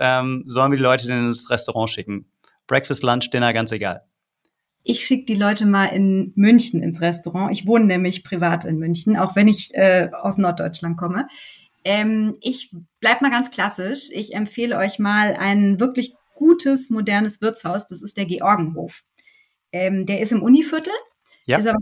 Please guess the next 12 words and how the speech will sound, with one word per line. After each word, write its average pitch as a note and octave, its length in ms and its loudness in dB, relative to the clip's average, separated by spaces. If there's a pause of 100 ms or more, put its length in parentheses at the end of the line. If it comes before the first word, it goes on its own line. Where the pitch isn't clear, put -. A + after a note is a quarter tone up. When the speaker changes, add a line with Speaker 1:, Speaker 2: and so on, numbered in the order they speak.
(100)
Speaker 2:
trotzdem A3 320 -4
ein G3 160 2
ganz, A#3 380 2
ganz G#3+ 320 0
klassisches G#3 840 -2
Münchner G3+ 480 2
Wirtshaus A3+ 680 -6 (400)
mit - 220 -10
a-, F#3 240 -4
wahnsinnig C4 580 4
guter B3+ 220 -4
Küche, D#4+ 400 -6